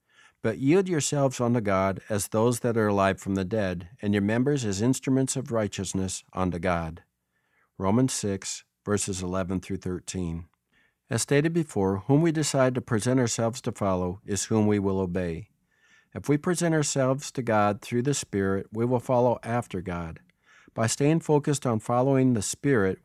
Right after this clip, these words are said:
we leave the concept of, "I'm not following the flesh," because it's no longer in our mind.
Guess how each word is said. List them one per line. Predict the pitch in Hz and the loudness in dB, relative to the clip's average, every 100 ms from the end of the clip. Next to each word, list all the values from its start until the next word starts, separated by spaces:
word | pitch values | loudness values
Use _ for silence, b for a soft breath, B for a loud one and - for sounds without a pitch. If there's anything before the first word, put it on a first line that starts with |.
| - | -4
we | 107 | -2
leave | 107 143 | 0 0
the | 147 | -2
concept | - 127 127 - 127 - | -2 0 0 0 -2 0
of, | 110 104 95 - b b b | 0 2 0 -8 b b b
"I'm | 104 101 | 0 2
not | 101 90 | 4 2
following | 98 92 95 92 | 2 2 2 0
the | |
flesh," | 87 143 131 107 - | 0 2 4 2 -2
because | - - 110 107 95 - | -10 -4 0 0 -2 -8
it's | - - | -10 -4
no | 117 107 | 0 2
longer | 101 98 95 95 | 4 2 2 2
in | |
our | 95 | 2
mind. | 95 123 131 107 - | 0 -2 -4 -8 -16